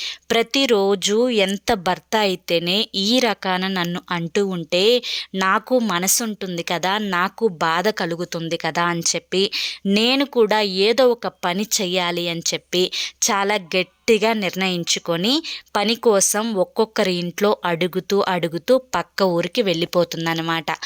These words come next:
అలా పక్క ఊరికి వెళ్ళిన తర్వాత అక్కడ ఒక పెద్ద జమీందారింటికి వెళ్తుంది. ఆ జమీందారింటికి వెళ్ళిన తర్వాత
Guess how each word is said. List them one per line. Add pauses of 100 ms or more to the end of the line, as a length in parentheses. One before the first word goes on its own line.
(300)
అలా
పక్క
ఊరికి
వెళ్ళిన
తర్వాత (640)
అక్కడ (500)
ఒక
పెద్ద (300)
జమీందారింటికి
వెళ్తుంది. (360)
ఆ
జమీందారింటికి
వెళ్ళిన
తర్వాత